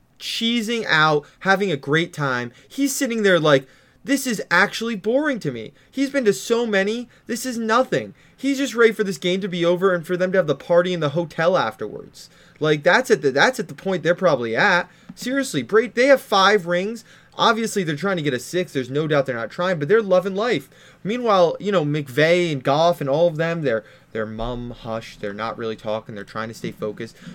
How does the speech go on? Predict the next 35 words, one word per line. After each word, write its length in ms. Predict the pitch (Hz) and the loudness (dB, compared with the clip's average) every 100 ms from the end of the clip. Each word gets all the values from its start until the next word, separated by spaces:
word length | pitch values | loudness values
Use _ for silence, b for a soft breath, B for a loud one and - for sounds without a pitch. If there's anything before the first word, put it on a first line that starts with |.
| B | B
because 240 | 165 202 | -2 0
they 160 | 196 220 | 2 0
know 300 | 185 202 220 | 2 4 6
how 160 | 220 190 | 4 2
hard 280 | 185 233 | 2 2
it 120 | 202 110 | 0 -6
is. 260 | 90 92 B B | -6 -8 B B
They 140 | 175 247 | -2 -2
see 360 | - 180 262 | -6 -6 -2
their 180 | 233 143 | 2 2
opponents 480 | 110 131 113 107 - | 0 -6 -8 -8 -6
are, 300 | 113 120 127 139 | -6 -4 -4 0
are 160 | 135 | 0
laughing. 720 | 120 117 120 135 147 147 143 147 B - | 0 -2 2 2 2 -2 -4 -6 B -12
Gronk's 420 | 127 135 180 - | -2 0 0 -2
having 300 | 185 185 165 | 0 0 0
a 60 | 110 | -6
dance 380 | - 117 147 | -6 -6 -6
party 400 | - 160 156 156 | -8 -6 -4 -4
on 140 | 151 147 | -4 -4
media 300 | 147 143 143 | -2 -2 0
day. 480 | 147 143 135 135 131 B B | 0 2 2 0 -6 B B
It, 140 | - - | -8 -4
it's 300 | 220 - - | -4 -4 -2
gonna 180 | 262 233 | -2 -2
be 140 | 151 | -6
such 240 | 143 208 | -4 -4
a 60 | 156 | -4
s-, 220 | - - _ | -6 -14 _
tough 320 | - 165 175 | -8 -6 -6
climb 380 | - 135 135 147 | -8 -6 -4 -6
for 80 | 131 | -6
this 180 | 131 | -8
Rams 320 | 110 107 120 - | -6 -10 -10 -14
team. 320 | 120 120 | -12 -12